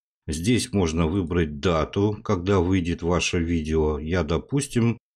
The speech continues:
выпущу свое видео двадцать третьего числа. А также можно здесь поменять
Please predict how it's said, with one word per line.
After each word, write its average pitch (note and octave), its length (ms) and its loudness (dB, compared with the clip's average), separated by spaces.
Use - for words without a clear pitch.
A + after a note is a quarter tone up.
выпущу G#2 520 0
свое D#2 340 0
видео G2+ 380 2
двадцать D#2+ 400 -2
третьего E2 380 -2
числа. C#2+ 460 -4
А A2+ 120 0
также B2 440 0
можно B2+ 360 2
здесь G2 280 0
поменять F2 720 0